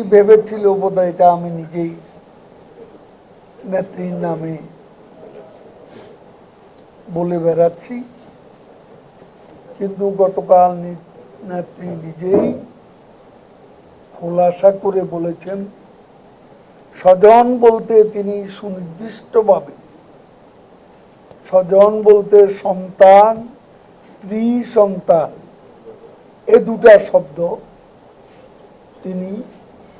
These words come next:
গতকাল সকালে এবং রাতের সভায় তিনি খোলাসা করেছেন এবং সেখানে,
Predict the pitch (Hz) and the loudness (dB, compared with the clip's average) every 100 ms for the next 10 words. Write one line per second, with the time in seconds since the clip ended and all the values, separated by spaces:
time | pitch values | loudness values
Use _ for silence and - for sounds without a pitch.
0 | _ _ 180 175 190 196 175 180 170 160 | _ _ -8 0 0 0 -4 0 0 0
1 | - - - - - - - _ _ _ | -6 -20 -20 -20 -20 -20 -20 _ _ _
2 | - _ - 185 180 190 190 196 214 247 | -20 _ -4 -2 2 4 4 6 6 6
3 | - - 165 - 170 160 160 175 175 180 | 4 0 -4 -8 -8 -10 -4 -2 -2 -4
4 | 175 170 165 - - _ _ _ _ _ | -10 -12 -16 -20 -20 _ _ _ _ _
5 | - 175 151 175 180 185 202 - _ _ | -10 -8 -4 0 0 0 -4 -20 _ _
6 | _ _ _ _ _ _ - _ - 196 | _ _ _ _ _ _ -20 _ -14 -12
7 | 180 175 165 - - _ - 208 196 - | -10 -12 -16 -20 -20 _ 0 2 0 -6
8 | - - - - - - - - _ _ | -20 -20 -20 -20 -20 -20 -20 -20 _ _
9 | _ _ _ - - - - - - 208 | _ _ _ -20 -20 -20 -20 -4 0 2
10 | 226 226 - 233 220 226 240 | 0 -4 -6 -4 0 0 0